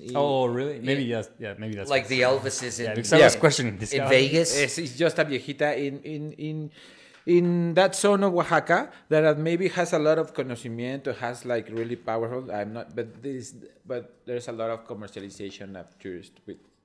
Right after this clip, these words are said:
Speaker 1: that kind of
Speaker 2: Oh,
Speaker 1: thing.
Speaker 2: okay.
Speaker 1: But
Speaker 3: Yeah, like
Speaker 1: the
Speaker 3: Frida and, you know.
Speaker 1: Yeah, yeah, yeah.
Speaker 2: Well,
Speaker 1: Uh,
Speaker 2: they didn't get me. Uh, they didn't get any money.
Speaker 1: Yeah, yeah. But, uh, you know, like, they, they say, the legends say that Albert Hoffman came to see her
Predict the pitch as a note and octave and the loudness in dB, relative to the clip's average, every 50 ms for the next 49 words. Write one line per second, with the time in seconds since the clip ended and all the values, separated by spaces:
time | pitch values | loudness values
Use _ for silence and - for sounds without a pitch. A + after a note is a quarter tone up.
0 | _ _ _ _ - D2+ - - _ _ - - - - G#2+ G2+ G2 F#2+ F#2+ F#2 | _ _ _ _ -14 -14 -14 -14 _ _ -18 -18 -16 -16 -16 -14 -12 -12 -12 -12
1 | F#2 B2 B2 B2 - - - _ _ - - _ _ - D#3+ D3 - - - - | -14 -14 -16 -18 -20 -20 -20 _ _ -20 -20 _ _ 0 0 0 0 -4 -14 -20
2 | - _ _ _ _ - - _ _ _ _ _ _ _ _ E3+ G3+ G#3+ C#3+ B2 | -20 _ _ _ _ -20 -20 _ _ _ _ _ _ _ _ 0 2 2 2 2
3 | A#2 - A2+ A2+ - C3+ C3+ B2 A#2 A2 A2 A2 G#2+ G#2 G#2 G#2+ G#2+ G2+ F#2 F2+ | 2 2 0 0 0 -2 -4 -4 -2 -2 0 0 0 0 -2 -4 -6 -8 -10 -10
4 | F2 F2 F2 F2+ G2+ B2+ C#3 F#3 A#3 C4 A3 G#3 G#3+ G#3 F3 E3+ D#3+ C#3 B2+ - | -12 -14 -14 -12 -10 -2 2 4 4 4 6 6 4 4 4 2 -2 -4 -6 -12
5 | - _ _ _ - B2 B2 D3+ F3+ G#3 G3+ D#3+ C#3 C#3+ A#2 G#2+ F#2+ - - - | -20 _ _ _ -6 0 4 4 6 6 6 4 2 0 0 -2 -6 -12 -14 -18
6 | _ _ - - - G#2 G#2 G2+ A2+ A#2+ B2 B2+ B2 B2 A#2+ A2+ G#2+ G#2 G#2 G#2 | _ _ -20 -14 -12 -12 -10 -10 -10 -8 -8 -6 -6 -8 -8 -10 -10 -10 -8 -2
7 | F#3 G3 G#3 G3 F3+ C3+ G#2 - - - - - - D3 D3 D#3+ D#3+ D#3+ D#3+ F3 | 4 6 6 6 6 4 2 0 -4 -12 -14 -14 -8 -2 0 0 0 0 0 0
8 | E3 D#3+ D#3+ D#3+ D#3+ D#3+ D#3+ D#3 D#3+ E3 F3+ F#3 F3+ F3+ F3+ F3 F3+ F3+ F3+ - | 2 2 2 0 0 -2 -4 -4 -6 -6 -6 -4 -2 -2 -2 -2 -4 -10 -18 -20
9 | - C#3 E3 F3+ F3+ F3 G3 A3+ A3 A3+ - G3+ F#3+ F3+ F3+ G3 A3+ D4 - _ | -16 -10 -10 -8 -4 -4 -4 -4 -4 -6 -6 -4 -4 -4 -6 -6 -8 -12 -18 _
10 | _ _ _ _ _ _ - C3+ C3+ D#3+ D#3+ F3+ G3+ G3 - F3+ D#3+ D3 D3 D#3 | _ _ _ _ _ _ -8 -6 -4 -4 -4 -6 -8 -8 -6 -6 -4 -4 -6 -6
11 | C3+ B2+ B2 - - B2 C3+ - D#3 D3+ - - - C3 A#2+ - A2 G2 G#2+ C3+ | -4 -4 -4 -4 -4 -6 -6 -6 -8 -10 -12 -12 -14 -14 -12 -12 -14 -14 -14 -14
12 | E3+ - _ _ _ _ _ _ _ _ _ _ _ _ _ _ _ _ _ _ | -16 -20 _ _ _ _ _ _ _ _ _ _ _ _ _ _ _ _ _ _
13 | _ _ - - C3+ C3+ C#3 C3+ - C#3 B2 - - - C#3+ C3 A#2 - - A2+ | _ _ -12 -10 -10 -10 -10 -10 -12 -14 -14 -14 -12 -10 -10 -10 -10 -10 -10 -10
14 | G2 G#2 A#2 B2 | -8 -8 -10 -12